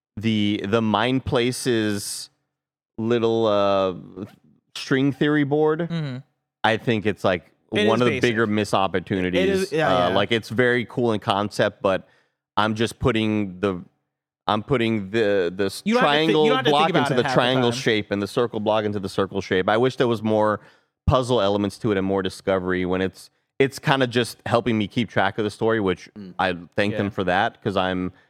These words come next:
Speaker 1: pretty bad at remembering what happened just a little while ago. But, uh, I think that, like, when I,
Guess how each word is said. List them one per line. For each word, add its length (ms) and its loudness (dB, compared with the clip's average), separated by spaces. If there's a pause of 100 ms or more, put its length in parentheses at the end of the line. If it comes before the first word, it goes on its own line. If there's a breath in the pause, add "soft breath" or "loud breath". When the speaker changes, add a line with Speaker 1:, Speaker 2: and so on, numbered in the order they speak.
(220 soft breath)
Speaker 1:
pretty 200 2
bad 300 2
at 100 -2
remembering 460 0
what 160 2
happened 380 0
just 140 -4
a 40 -2
little 160 0
while 300 0
ago. 240 0
But, 400 0 (420 soft breath)
uh, 320 2
I 140 2
think 260 -2
that, 120 0
like, 200 2
when 200 0
I, 180 2